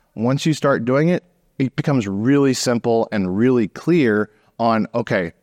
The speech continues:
that's a good piece of software that we wanna use." And then you get that benefit of reducing your switching costs, uh, reducing your training time, of, of having the tool to do a really good job. You know, people have talked about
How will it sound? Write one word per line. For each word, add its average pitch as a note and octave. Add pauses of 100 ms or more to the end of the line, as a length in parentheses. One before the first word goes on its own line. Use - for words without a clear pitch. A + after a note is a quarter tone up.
that's C3
a D#3+
good C3
piece C3+
of A2
software A2+
that A2
we G#2
wanna G2
use." C#3+ (400)
And A#2+
then C#3
you D3+
get C3+
that A#2
benefit B2+
of A2
reducing A#2+
your A2
switching A#2
costs, G#2+ (260)
uh, G2
reducing A#2+
your G#2
training B2
time, A2 (360)
of, G2+
of G#2
having C#3
the A#2
tool E3
to B2
do A#2
a A#2
really C3+
good A#2
job. A2
You A2
know, G#2
people B2+
have A#2+
talked B2+
about G#2+